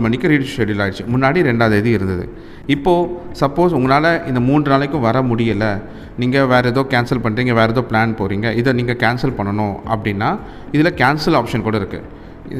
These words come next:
ரைட் ஹேண்ட் சைடு பார்த்தீங்கன்னா ஒரு, ஆ, ஐகான் இருக்கு பார்த்தீங்களா ரெட் கலர்ல, அதை கிளிக் பண்ணுங்க. கிளிக் பண்ணிட்டு "Are you sure to cancel this appointment?"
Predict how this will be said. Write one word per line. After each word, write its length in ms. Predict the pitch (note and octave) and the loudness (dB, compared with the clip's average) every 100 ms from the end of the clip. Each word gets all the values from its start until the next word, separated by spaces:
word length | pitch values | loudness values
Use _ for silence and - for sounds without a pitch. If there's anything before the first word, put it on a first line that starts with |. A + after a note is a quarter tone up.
| A#2+ | 0
ரைட் 180 | C#3+ E3 | 2 0
ஹேண்ட் 140 | C#3+ | 2
சைடு 160 | C#3 A#2+ A2+ | 2 2 0
பார்த்தீங்கன்னா 360 | A2 A2 D#3 F#3 C3 | 0 0 0 0 2
ஒரு, 160 | C#3 D#3+ E3+ B2+ - - - A#2 | 4 4 2 0 -6 -14 -6 0
ஆ, 40 | A#2 A2+ A2 G#2+ B2+ | 4 4 4 2 2
ஐகான் 260 | C3 C#3+ A#2+ | 2 2 2
இருக்கு 140 | A#2+ A2 | 0 0
பார்த்தீங்களா 320 | A2 A#2 D3 A#2+ | 0 2 2 2
ரெட் 180 | A#2 - | 0 0
கலர்ல, 300 | A#2+ A2 C3+ C#3+ - B2 | 0 2 2 0 0 0
அதை 100 | C3 C3+ | 0 0
கிளிக் 200 | - - | -2 -2
பண்ணுங்க. 240 | G2 G2 D3 G#3+ - - - - - - | -2 -2 -4 -6 -12 -18 -20 -18 -18 -4
கிளிக் 200 | C3+ C#3 C#3 | -2 0 0
பண்ணிட்டு 240 | A#2+ C3+ - | 0 0 2
"Are 60 | B2+ | 2
you 60 | C3 - | 2 2
sure 140 | C3+ | 0
to 40 | D3 B2+ | 2 0
cancel 240 | A#2+ B2+ B2 | 0 0 -2
this 100 | - A2+ | -2 -4
appointment?" 440 | - A#2 A#2 | 0 0 2